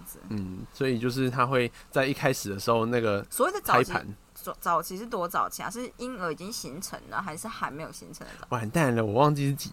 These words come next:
Speaker 2: 周了。<laughs> 大家可以去 Google 一下哦。啊，我被老师骂了啦，老师有讲过很多次，我忘记了。
Speaker 1: 哇，我一个路人直接问出你的弱点。<laughs>
Speaker 2: 哎，对，反正就很早期，就是在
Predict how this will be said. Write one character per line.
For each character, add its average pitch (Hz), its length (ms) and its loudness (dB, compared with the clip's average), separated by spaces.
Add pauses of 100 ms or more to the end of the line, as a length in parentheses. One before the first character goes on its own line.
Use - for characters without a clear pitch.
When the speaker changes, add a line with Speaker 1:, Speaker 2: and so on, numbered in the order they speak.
Speaker 2:
周 269 100 8
了。 - 420 12
<laughs> 508 200 10
大 508 140 12
家 - 20 12
可 427 100 8
以 - 80 12
去 170 80 8
Google 208 340 12
一 160 40 12
下 208 260 12
哦。 175 400 12
啊， 190 160 12
我 175 80 12
被 214 120 12
老 170 220 12
师 190 100 10
骂 190 320 12
了 143 80 12
啦， 135 160 12
老 131 100 12
师 170 120 12
有 202 80 10
讲 151 160 12
过 180 140 12
很 143 80 10
多 160 180 12
次， 156 300 4
我 127 80 10
忘 175 240 12
记 160 280 4
了。 110 200 8 (680)
Speaker 1:
哇， 427 80 12 (220)
我 381 60 4
一 381 80 2
个 403 140 4
路 453 360 12
人 349 180 12
直 - 60 -2
接 392 300 8
问 440 400 12
出 - 180 -2 (340)
你 370 60 2
的 339 140 6
弱 403 480 12 (180)
点。 370 420 10 (2000)
<laughs> - 0 -
Speaker 2:
哎， 165 220 8
对， 135 280 10
反 123 120 8
正 143 80 6
就 175 160 10
很 131 220 4
早 110 240 6
期， - 340 -8
就 170 160 8
是 190 180 8
在 175 240 6